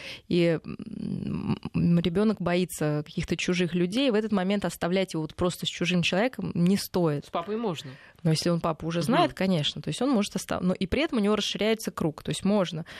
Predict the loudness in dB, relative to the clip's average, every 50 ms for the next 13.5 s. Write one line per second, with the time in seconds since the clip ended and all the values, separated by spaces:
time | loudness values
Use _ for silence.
0 | -18 -20 -10 _ 0 0 0 2 0 -2 -2 -2 -2 0 -2 -2 -2 -2 -2 -2
1 | -2 -2 -4 -6 -6 -4 -2 0 0 0 0 0 2 2 2 4 4 4 4 2
2 | 2 0 -2 -2 0 0 0 0 -2 -2 0 0 0 0 0 -2 -2 0 2 2
3 | 2 2 2 2 2 2 0 0 0 0 0 0 0 0 2 2 0 2 2 2
4 | 2 2 2 0 -2 -4 -8 -10 -8 -6 -2 0 0 0 0 -4 -12 -12 -6 -2
5 | 0 0 0 0 0 -2 -2 -2 -2 -2 0 2 2 2 4 2 2 2 0 0
6 | 0 0 2 2 0 0 -4 -8 -18 -14 -14 -14 -14 -14 -10 -6 -4 -2 0 2
7 | 2 2 2 2 2 2 2 0 0 -2 -6 _ -2 0 2 2 4 4 4 2
8 | 2 0 0 0 0 2 2 2 0 -2 0 0 2 2 4 4 2 2 0 -2
9 | -6 -6 -6 -6 -6 -6 -6 -8 -6 -4 -2 0 0 0 0 0 0 -2 -2 0
10 | 0 2 4 4 4 4 2 2 0 2 2 2 2 2 2 2 0 -2 0 2
11 | 4 4 4 4 2 0 -2 -4 -10 _ _ _ _ -20 -20 -20 -20 -20 _ _
12 | 2 2 4 4 4 2 0 0 -2 -2 -2 -2 -6 -6 -6 -4 -2 0 0 2
13 | 2 2 2 2 2 2 0 -2 -4